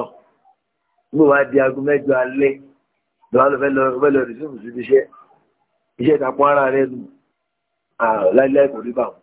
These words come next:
So, a kírun pẹ̀lú májẹ̀mú ọ̀run, pẹ̀lú ẹ̀kọ́ ọ̀run, a kírun pẹ̀lú àsìkò ìrun, gbogbo ọ̀run wákàtí márààrún, àì máa gbé lẹ̀ tásìkò rẹ̀ tí ó wà lọ ká tó kí.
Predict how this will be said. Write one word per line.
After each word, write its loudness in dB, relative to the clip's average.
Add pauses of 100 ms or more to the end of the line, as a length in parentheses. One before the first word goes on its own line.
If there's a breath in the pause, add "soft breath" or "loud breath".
(360)
So, 4
a 4 (140)
kírun 0 (840)
pẹ̀lú 4
májẹ̀mú 2
ọ̀run, -6 (520)
pẹ̀lú 4
ẹ̀kọ́ 2
ọ̀run, -4 (460)
a 2
kírun 2
pẹ̀lú 2
àsìkò 0
ìrun, 0 (600)
gbogbo 2
ọ̀run 4
wákàtí -2
márààrún, 0 (560)
àì 2 (140)
máa 2
gbé 2 (260)
lẹ̀ 6 (100)
tásìkò -4
rẹ̀ 2
tí -8
ó 4
wà 2
lọ -2
ká -2
tó -6 (120)
kí. -4